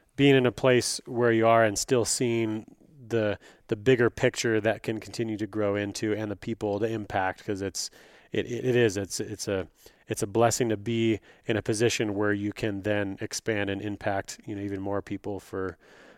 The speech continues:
um, you know, changing their lives as well. And that's, that's awesome. So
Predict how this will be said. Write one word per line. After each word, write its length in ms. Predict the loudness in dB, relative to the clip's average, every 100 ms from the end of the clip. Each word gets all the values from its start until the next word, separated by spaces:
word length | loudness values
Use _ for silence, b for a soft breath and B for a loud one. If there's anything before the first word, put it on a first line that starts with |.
| _
um, 360 | -8 -6 -6 -8
you 80 | -10
know, 100 | -10
changing 380 | -4 -4 -4 -2
their 160 | -2 0
lives 260 | -2 -4
as 120 | -8
well. 220 | -6 -6 -4
And 80 |
that's, 340 | -8 -8 -12 -10
that's 160 | -12 -4
awesome. 340 | -4 -4 -10 -12
So 280 | -8 -8